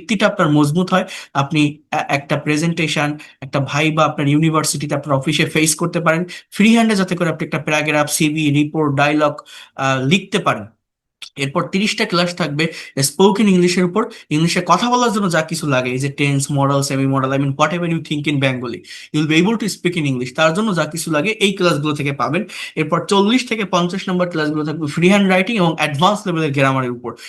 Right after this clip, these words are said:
যেটা থেকে এই ল্যাঙ্গুয়েজটাকে আরও এক ধাপ ডেভেলপ করতে পারবেন। যারা রাইটিংয়ে দুর্বল, বিশেষ করে বিসিএস, ব্যাংক জব, অ্যাডমিশন টেস্ট বা যারা রাইটিং এক্সপার্ট হতে চান, কর্পোরেট অফিসে জব করেন, যারা ফ্রিল্যান্সার আছেন, হাউসওয়াইফ আছেন,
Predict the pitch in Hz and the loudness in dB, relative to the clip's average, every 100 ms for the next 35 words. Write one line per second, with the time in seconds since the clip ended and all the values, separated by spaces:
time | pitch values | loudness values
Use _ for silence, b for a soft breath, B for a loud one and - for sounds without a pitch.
0 | B - 156 185 185 185 151 143 165 - | B -6 -2 0 0 -2 0 -2 -4 -6
1 | - 147 143 165 196 151 165 139 131 135 | -8 -2 2 2 2 0 -2 -2 0 -2
2 | 135 131 127 120 117 120 139 127 139 156 | -2 -6 -6 -6 -6 0 0 2 2 2
3 | 185 175 156 151 180 175 B B 143 143 | 0 0 0 0 0 -2 B B -4 -2
4 | - 143 151 165 165 156 131 151 156 156 | -2 0 2 2 0 0 0 0 0 -2
5 | 147 147 147 160 165 151 156 147 165 165 | -2 -2 -4 -4 -4 -2 0 0 2 2
6 | 170 208 240 185 180 190 160 - - 165 | 4 4 4 2 -2 -2 -2 -2 0 0
7 | 165 147 156 147 147 147 156 151 151 160 | -2 -2 -4 0 0 0 -2 -2 -4 -2
8 | 143 147 143 151 143 143 143 151 151 147 | 0 0 0 0 2 2 0 2 2 2
9 | 147 143 143 135 143 151 156 147 147 147 | 0 -2 -2 0 0 2 0 2 -2 -2